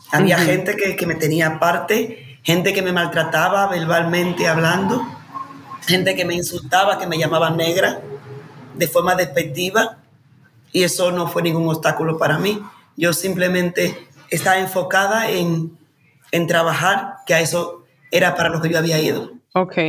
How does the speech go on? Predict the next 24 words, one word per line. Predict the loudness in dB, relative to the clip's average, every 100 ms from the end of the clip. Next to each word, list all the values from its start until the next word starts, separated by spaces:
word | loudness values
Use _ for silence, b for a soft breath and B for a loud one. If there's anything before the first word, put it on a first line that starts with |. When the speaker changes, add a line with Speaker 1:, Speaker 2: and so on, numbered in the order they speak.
| -2 B B B
Speaker 2:
¿Y | -4 -2
cómo | 0 0 0
fue | -2 -2 -2
entonces | -2 -2 -2 -2 -4 -2
eso | -2 -2 -2
para | 0 0 -2
ti, | -4
María? | -2 -2 -2 -4 -6 -4
¿Cómo | 0 0 0
esa | -2 -4 -2 0 -2 -4 -12 -8
chica | -6 -2 0
lavando | 0 0 -2 -4 -4
platos | -2 0 0 -4
miraba | -2 -2 0 0 0 -2
hacia | -2 -2 0
la | 0 -2
cocina | -6 -2 -2 0 0 -2
y | -6
soñaba | -4 -2 0 2 0
con | -2 -4
que | -4 -2
en | 0
algún | 0 0 0
momento | 0 0 0 -4 -4